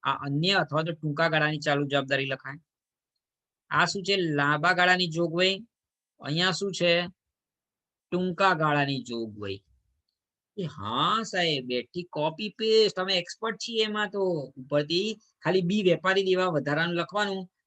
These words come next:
બાકી ઉપરથી કોપી પેસ્ટ, લાંબા જગ્યાએ ટૂંકો શબ્દ વાપરી નાખો. લાંબા ગાળાના ઉછીના નાણાં, ના ભાઈ, ટૂંકા ગાળાના ઉછીના નાણાં.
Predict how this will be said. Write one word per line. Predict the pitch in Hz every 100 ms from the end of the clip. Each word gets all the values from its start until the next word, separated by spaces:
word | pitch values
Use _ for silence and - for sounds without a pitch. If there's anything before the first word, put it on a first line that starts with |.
| -
બાકી | 151 156 190
ઉપરથી | 175 180 185
કોપી | 185 165 160 196
પેસ્ટ, | 202 214 196 151
લાંબા | 156 156 185
જગ્યાએ | 185 185 196
ટૂંકો | 180 175 185
શબ્દ | 185 185
વાપરી | 190 165 160 202
નાખો. | 202 185 214 240 - _ _ _ _ _ _ 120
લાંબા | 139 160 180
ગાળાના | 190 190 190
ઉછીના | 180 185 185
નાણાં, | 185 185 170 131
ના | 165 175
ભાઈ, | 135
ટૂંકા | 131 294 277 285
ગાળાના | 202 175 160 139
ઉછીના | 127 131 120
નાણાં. | 110 107 107